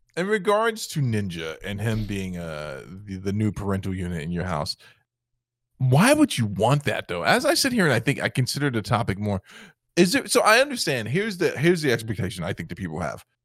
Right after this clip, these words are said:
He should say things that are relevant to refute or combat against things that other people consider ignorant. But why should he do these things if you're a parent?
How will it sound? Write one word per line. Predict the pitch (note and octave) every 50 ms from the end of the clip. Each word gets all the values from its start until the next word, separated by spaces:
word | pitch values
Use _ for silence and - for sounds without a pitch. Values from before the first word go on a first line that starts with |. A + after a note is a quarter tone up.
| _ _ _ _
He | _ - - - F3 F#3 G3 G#3
should | G3+ - - F3+ C#3+
say | - - - - D3+ C3 A#2+ A#2
things | G#2+ - - F#2+ E2 D#2+ D#2 D#2+ - - - _ _ -
that | A#2+ A2+ B2 A#2 G#2+
are | C2+ F2+ G2 G#2
relevant | F#2+ F#2 G2+ A2 G#2 F#2+ F#2 F#2 E2+ F2+ D#2+ C#2 - _ _ _ _ _ _ _ _ _ _
to | - - D3 C3
refute | A2 G2 F2+ - - - C#3+ C#3 D#3 E3+ F3+ F3+ -
or | - A2 G#2
combat | - - B2+ A2+ G#2 G2+ G#2+ G2+ G2+ -
against | G2 F2+ G2 F#2+ F#2 -
things | - G2 F#2 F2+ F2+ -
that | D#2+ D#2+
other | F2 F#2 F2
people | - F#2+ E2+ - F2 E2+
consider | - - E2+ - - F2+ E2+ D#2+ - -
ignorant. | F#2 F2+ E2 D#2+ C#2+ B1+ - - _ _ - - - _ - - _ _ _ _ _ _ _ _ _ _ _ _ _ _ _ _ _
But | - G#2+ - F3+ G3+ F#3+ D#3+ B2+ B2 B2 - _ _
why | A2+ A#2 B2+ D#3 F3+ G#3 B3 C4 A#3+
should | G#3 - - D3 A2
he | B2 A2
do | G2 - G2+ F#2+
these | F2 E2+ E2+ F2 - -
things | - A#1 C2 C#2+ C2+ - - - _ _ _ _ _ - - - - - _ _ _ _ _ _ _
if | - C#3+ A#2+ -
you're | - A#2+ B2+ C3+ B2+ G#2+
a |
parent? | - - - G#2+ E2+ C2+ - -